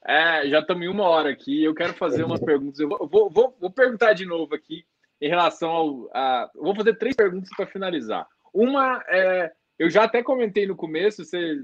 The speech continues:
você deu uma ensaboada, falou, "Não, não, vamos fo-, vou focar agora em crescer, vou focar agora em, em fechar meu pipeline." A primeira é, "Tegar um, um bi."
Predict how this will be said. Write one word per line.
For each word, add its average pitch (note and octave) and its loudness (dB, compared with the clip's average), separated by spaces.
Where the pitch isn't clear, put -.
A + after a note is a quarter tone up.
você D#3+ -2
deu E3+ -2
uma F#3+ -2
ensaboada, F3 2
falou, D#3 -10
"Não, A3 -8
não, A3 -6
vamos G#3 -10
fo-, G3+ -8
vou A#3 4
focar A#3 2
agora G3+ 2
em - -6
crescer, F#3+ -4
vou E3+ -6
focar G3+ 0
agora F#3 0
em, F3 -14
em D#3+ -16
fechar E3+ -4
meu D#3+ -4
pipeline." C#3+ -2
A D3+ -8
primeira F#3 0
é, D3 -2
"Tegar E3+ 2
um, G#3+ -4
um A3 -4
bi." B2+ -8